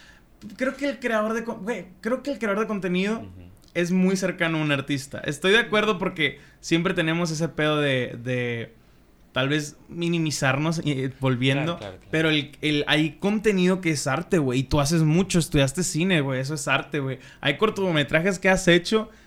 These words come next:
Speaker 1: que si bien dices, "No mames, qué culero",
Speaker 2: <laughs>
Speaker 1: el proceso es arte, güey. O sea, hay, o
Speaker 2: Sí.
Speaker 1: sea, ilustraciones, o sea, ese tipo de cosas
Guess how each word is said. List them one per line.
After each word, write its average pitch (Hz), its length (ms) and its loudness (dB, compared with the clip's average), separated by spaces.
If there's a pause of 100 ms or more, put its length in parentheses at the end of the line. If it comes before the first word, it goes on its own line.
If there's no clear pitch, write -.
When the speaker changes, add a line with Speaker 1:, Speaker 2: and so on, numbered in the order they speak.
(140)
Speaker 1:
que 151 80 2
si 151 160 -2
bien 160 240 2
dices, 175 340 0
"No 151 160 0
mames, 190 640 2 (260)
qué - 200 -4
culero", 185 520 6
Speaker 2:
<laughs> 139 460 -6
Speaker 1:
el 160 240 2
proceso 165 540 -2
es 165 180 -4
arte, 180 300 0
güey. 127 180 -4
O 127 60 -4
sea, 123 180 -2
hay, 135 220 -2 (160)
o 131 100 -4
Speaker 2:
Sí. 131 80 -2
Speaker 1:
sea, 127 300 -2 (180)
ilustraciones, 147 1000 0
o 127 60 -6
sea, 123 160 -2
ese 143 160 -4
tipo 160 240 -8
de 175 120 -4
cosas 165 440 -6